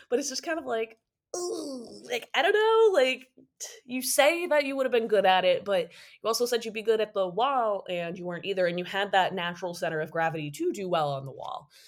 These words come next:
Um, also, the backdoor debate comes back again, because before any opportunity to know about whether or not, um, Derek X was playing in the veto,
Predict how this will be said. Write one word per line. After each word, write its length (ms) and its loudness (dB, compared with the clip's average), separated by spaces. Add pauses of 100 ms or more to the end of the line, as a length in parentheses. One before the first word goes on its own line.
(320)
Um, 460 -2 (260)
also, 320 2
the 100 2
backdoor 480 -2
debate 360 -4
comes 280 -6
back 520 -6 (140)
again, 720 0 (260)
because 400 2
before 800 -2 (160)
any 260 0
opportunity 760 -2
to 160 -10
know 420 0
about 340 4
whether 320 2
or 40 -4
not, 400 -4 (360)
um, 460 -4 (280)
Derek 280 2
X 180 -2
was 120 -6
playing 340 2
in 80 -2
the 80 -4
veto, 500 -2